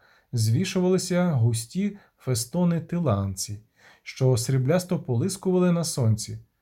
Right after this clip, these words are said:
У гіллі чатували чаплі, дивлячись на пропливаючого пророка нерухомими очима.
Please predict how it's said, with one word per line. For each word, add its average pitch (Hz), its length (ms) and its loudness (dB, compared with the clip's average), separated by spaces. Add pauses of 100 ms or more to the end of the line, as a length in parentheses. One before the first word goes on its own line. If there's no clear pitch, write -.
(420)
У 131 100 0
гіллі 117 680 2
чатували 180 520 -4
чаплі, 101 520 -2 (420)
дивлячись 175 680 0
на 139 100 0
пропливаючого 156 1080 0
пророка 180 680 0
нерухомими 123 800 0 (280)
очима. 104 560 -6